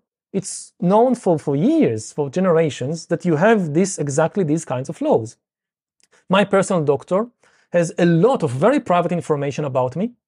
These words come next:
and he or she use it in order to help me. They are not allowed to use it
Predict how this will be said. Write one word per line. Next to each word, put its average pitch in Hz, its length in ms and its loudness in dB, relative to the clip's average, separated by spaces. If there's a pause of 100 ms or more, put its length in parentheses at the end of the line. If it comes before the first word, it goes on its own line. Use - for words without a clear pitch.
(1000)
and 190 400 0
he 208 200 2
or 208 120 4
she 196 360 -2 (360)
use 175 340 2
it - 280 -4
in 160 120 -4
order 156 220 2
to 139 120 -4
help 123 240 -2
me. 240 200 -2 (300)
They 165 160 2
are 196 180 0
not 233 460 2
allowed 196 520 2 (120)
to 202 100 0
use 202 300 2
it 247 140 0